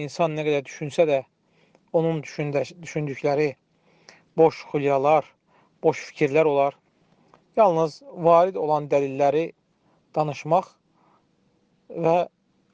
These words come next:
onları düşünmək mümkündür. <clears throat> Lakin Allahdan istəmək, təmənni etmək lazımdır cənnəti və həmçinin cəhənnəmdən Allaha sığınmaq lazımdır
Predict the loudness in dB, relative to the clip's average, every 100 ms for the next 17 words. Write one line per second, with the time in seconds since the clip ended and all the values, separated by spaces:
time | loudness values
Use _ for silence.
0 | _ 0 2 2 0 -4 -10 -2 -2 -2
1 | -12 _ -10 -10 -6 -6 -6 -8 _ _
2 | -20 _ _ 0 2 2 0 0 0 0
3 | -6 -8 _ _ _ _ _ _ _ _
4 | _ _ _ _ _ _ _ _ _ _
5 | _ _ 0 2 0 0 -2 -2 -8 -10
6 | -4 -4 -6 -18 _ _ _ _ _ -6
7 | -4 -2 -2 -4 -6 -8 -10 -4 -2 -2
8 | -4 -2 -2 -4 _ _ _ -4 -4 -2
9 | -4 -4 -6 -8 _ _ _ -4 -2 -2
10 | -6 -10 -8 -8 -10 _ _ -8 -8 -10
11 | -10 -4 -4 -4 _ _ _ _ 0 2
12 | 2 -2 -4 -6 -4 -4 -2 0 0 -2
13 | -8 -8